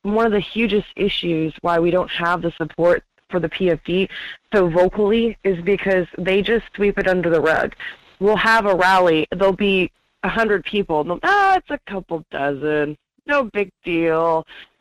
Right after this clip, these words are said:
And so that's a big issue for, you know, trying to get the P F D to the people.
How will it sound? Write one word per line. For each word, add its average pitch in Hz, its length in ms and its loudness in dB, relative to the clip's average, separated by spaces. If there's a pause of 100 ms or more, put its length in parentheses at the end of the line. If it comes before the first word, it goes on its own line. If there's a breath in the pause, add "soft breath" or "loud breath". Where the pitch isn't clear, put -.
(140)
And 220 200 -2
so 240 100 -4
that's 226 200 -2
a 269 60 -8
big 220 240 -2
issue 165 560 -6
for, 143 280 -4 (240)
you 175 140 -8
know, 156 240 -4
trying 175 260 -4
to 165 60 -4
get 160 200 -2 (100)
the 160 80 -10 (300)
P 202 160 -4
F 156 120 -4
D 170 360 -6
to 185 100 -10
the 156 100 -8
people. 175 380 -8